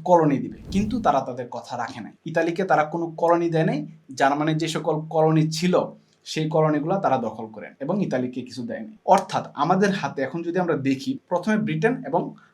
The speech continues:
ফ্রান্স, তাদের কলোনি আছে, তারা ক্যাপিটালিস্ট দেশ। তারপর রাশিয়া, রাশিয়া তো বাদী হয়ে গেল, তাদের কমিউনিস্টরা চলে আসছে। তারপর ইতালি আছে এখানে, ইতালি একটা দেশ, আর ওইদিকে জার্মানি আর একটা দেশ।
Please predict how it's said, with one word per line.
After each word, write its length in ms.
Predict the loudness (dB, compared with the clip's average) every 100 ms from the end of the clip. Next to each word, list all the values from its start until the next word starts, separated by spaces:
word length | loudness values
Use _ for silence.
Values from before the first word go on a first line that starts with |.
| _
ফ্রান্স, 480 | -2 -2 -2 -10 -8
তাদের 240 | -4 -2 -2
কলোনি 440 | 2 4 6 4
আছে, 260 | 0 -2 -4
তারা 200 | 0 -2
ক্যাপিটালিস্ট 600 | -2 -8 -6 -8 -8 -14
দেশ। 260 | -16 -16 -20 _
তারপর 500 | 8 8 8 2 4
রাশিয়া, 480 | 4 4 2 -6 -4
রাশিয়া 340 | -4 -2 -2 0
তো 100 | 6
বাদী 320 | 8 8 4
হয়ে 180 | -2 -6
গেল, 300 | -8 -10 -6
তাদের 260 | -4 -4 -6 0
কমিউনিস্টরা 560 | 2 4 0 -2 -8
চলে 220 | -8 -8 -8
আসছে। 280 | -12 -16 _ 6
তারপর 420 | 6 8 2 0
ইতালি 380 | -4 0 0 0
আছে 200 | -4 -8
এখানে, 220 | -12 -16 -16 -6
ইতালি 280 | -2 4 8
একটা 240 | 8 6
দেশ, 240 | 4 4 2
আর 120 | 0 -2 -2
ওইদিকে 420 | 0 0 0 -2
জার্মানি 420 | 4 4 6 4
আর 100 | 4
একটা 240 | 4 0 -8
দেশ। 280 | -8 -16